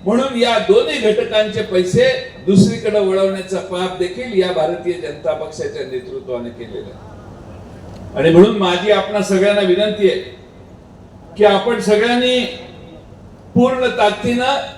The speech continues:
हे सरकार घालवण्याशिवाय, मित्रांनो, आपल्याला दुसरा पर्याय नाही.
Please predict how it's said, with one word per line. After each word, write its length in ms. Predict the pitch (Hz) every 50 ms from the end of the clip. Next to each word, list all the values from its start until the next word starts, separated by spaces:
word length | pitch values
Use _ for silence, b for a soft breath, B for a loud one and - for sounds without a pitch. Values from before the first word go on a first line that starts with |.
| - - - - - - - - - - - - - 196
हे 80 | 214 214
सरकार 460 | 214 214 214 214 214 - 233 226 202
घालवण्याशिवाय, 680 | 196 190 190 196 214 220 214 214 202 185 - 202 208 202
मित्रांनो, 520 | 190 180 185 185 196 190 190 190 190 185 170
आपल्याला 360 | 165 - - 180 185 196 208
दुसरा 400 | 185 - 139 135 - 175 160 156
पर्याय 360 | 131 127 135 131 123 123 123
नाही. 100 | 120